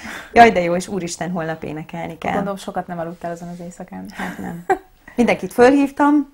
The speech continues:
Speaker 1: szerintem abban a hónapban lett a legmagasabb a telefonszámlám, de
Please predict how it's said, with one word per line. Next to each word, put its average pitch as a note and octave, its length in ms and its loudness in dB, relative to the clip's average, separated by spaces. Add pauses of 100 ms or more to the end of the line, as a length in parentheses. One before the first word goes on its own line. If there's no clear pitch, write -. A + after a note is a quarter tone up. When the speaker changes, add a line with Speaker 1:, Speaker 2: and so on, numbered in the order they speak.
Speaker 1:
szerintem G3+ 400 -4
abban F3+ 220 0
a F3 40 -2
hónapban D#3+ 300 -6
lett E3 200 -6
a E3 40 -6
legmagasabb E3 720 -8
a D#3+ 80 -12
telefonszámlám, G3+ 720 -2
de E3+ 120 -14